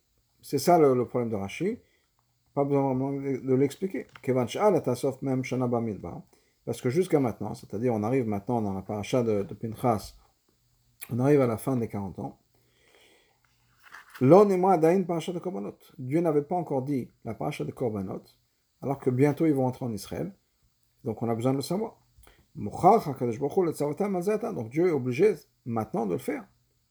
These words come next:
Kodem atrala Mishneh Torah, avant que Moshe commence son dernier discours qui est Sefer Devarim, donc Mishneh Torah, il a besoin de le faire. Asher diber Moshe, demlo achshav v'mata. Si, si Dieu le fait pas maintenant, quand est-ce qu'il va le faire ?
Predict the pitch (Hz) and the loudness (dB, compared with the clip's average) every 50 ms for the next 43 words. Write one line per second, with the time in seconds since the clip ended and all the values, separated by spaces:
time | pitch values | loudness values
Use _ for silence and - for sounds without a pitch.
0 | _ _ _ _ _ _ _ _ _ _ _ - 156 175 208 208 190 170 147 - | _ _ _ _ _ _ _ _ _ _ _ 6 6 8 8 8 6 2 2 0
1 | 151 165 175 170 160 147 - 156 135 - 190 208 - 123 135 127 123 147 180 185 | 0 0 0 -2 -4 -6 -6 -8 -6 -4 -4 -4 -2 -2 -2 -2 0 2 2 2
2 | 175 160 - 147 143 143 135 123 - - 143 - 131 131 131 131 123 - - 117 | 2 0 0 -2 -2 -2 -2 -4 -4 -6 -8 -8 -6 -6 -6 -6 -6 -6 -6 -6
3 | 110 117 117 117 117 110 107 107 - - 127 - - - 107 104 104 - - _ | -4 -4 -4 -4 -4 -6 -8 -10 -8 -6 -6 -6 -6 -4 -2 -2 -2 -2 -4 _
4 | _ _ - - 107 - 101 95 95 95 95 90 107 165 214 254 - _ _ _ | _ _ -18 -16 -14 -10 -8 -8 -6 -6 -6 -4 -4 -4 -4 -6 -8 _ _ _
5 | _ _ _ _ _ _ _ _ _ _ _ _ _ _ _ 101 98 98 95 - | _ _ _ _ _ _ _ _ _ _ _ _ _ _ _ -10 -8 -8 -10 -12
6 | _ _ _ _ _ 110 104 95 - 90 76 - - - - 202 233 - - _ | _ _ _ _ _ -10 -8 -8 -8 -10 -10 -10 -6 -2 -2 -2 -2 -4 -8 _
7 | _ _ _ _ - - 113 110 110 135 151 180 214 220 208 214 - 202 208 - | _ _ _ _ -8 0 0 2 4 4 2 2 2 0 -2 -4 -6 -10 -14 -14
8 | _ _ _ _ _ _ _ _ _ - - - 110 107 120 123 127 117 101 98 | _ _ _ _ _ _ _ _ _ -14 -8 -6 -2 -2 2 2 4 2 2 0
9 | 95 - 165 165 151 147 139 139 151 156 156 - 202 208 214 208 220 226 240 208 | -2 -2 -2 0 2 2 4 4 4 2 2 0 0 0 0 -2 -2 -2 -4 -4
10 | 143 - - 139 - - - - - 151 151 156 151 143 123 - 123 - - 120 | -6 -8 -8 -10 -10 -12 -14 -8 -6 -6 -2 0 0 0 0 -2 -4 -4 -4 -2
11 | 113 110 - - 202 190 - 165 156 - - - - 151 147 143 - - 240 226 | -2 -2 -4 -4 -6 -6 -6 -8 -10 -12 -12 -8 -4 -2 -2 -2 -2 -4 -8 -8